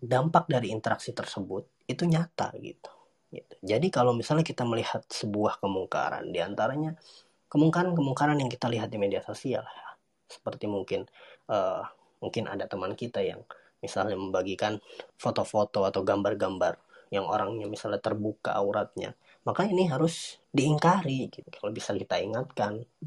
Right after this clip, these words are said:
kalau tidak bisa ya kita blok lah gitu, kita hapus akses dari hal tersebut gitu. Atau misalnya ya seperti yang ada di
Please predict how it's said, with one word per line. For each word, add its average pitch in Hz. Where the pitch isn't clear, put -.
kalau 101
tidak 104
bisa 113
ya 139
kita 123
blok 131
lah -
gitu, 101
kita 113
hapus -
akses -
dari 104
hal 113
tersebut -
gitu. -
Atau 107
misalnya 147
ya 139
seperti 160
yang 127
ada 120
di 123